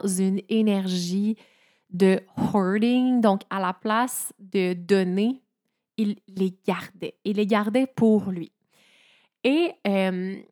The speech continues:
il les vendait à un prix très, très élevé parce qu'il n'était vraiment pas dans une énergie d'abondance. Il voulait profiter des gens, il voulait, il voulait tout garder pour lui et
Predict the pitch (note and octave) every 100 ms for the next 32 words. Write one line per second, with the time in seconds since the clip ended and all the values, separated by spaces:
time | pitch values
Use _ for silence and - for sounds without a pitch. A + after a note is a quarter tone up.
0 | _ - - A#3 B3 A3 G#3 F#3+ B3+ -
1 | G3+ G3 - - A3 - A3+ - A3 A3
2 | G3+ G3 F3 F3+ E3+ F3+ - _ _ _
3 | _ - F#3+ - - G3 F#3 - G3 F3+
4 | F#3 F3+ G3+ F#3+ F#3 G3+ F#3 F3+ F#3 E3+
5 | F3 G3+ A#3 F3 E3+ E3+ F#3 F#3+ F#3+ -
6 | F#3+ E3 F3+ F3+ - B3 A3+ - F3+ F3
7 | F3 F3+ F3+ F3+ G3 F3+ F3+ F3+ F3 F#3
8 | F3 F3 C4 G3+ F#3 G3 F3+ F3+ F#3+ G3
9 | - F#3+ G3+